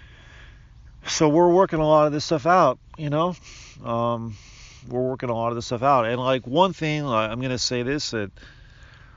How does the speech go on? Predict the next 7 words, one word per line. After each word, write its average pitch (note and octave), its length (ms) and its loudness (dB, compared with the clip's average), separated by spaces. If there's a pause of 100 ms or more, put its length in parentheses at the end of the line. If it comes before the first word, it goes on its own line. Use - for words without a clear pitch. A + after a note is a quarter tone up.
(1400)
I G3 180 2
hope, D#3 560 0
I E3+ 180 -6
hope C3+ 400 -8
to B2+ 100 -10
God A#2 360 -4
that A2+ 160 -12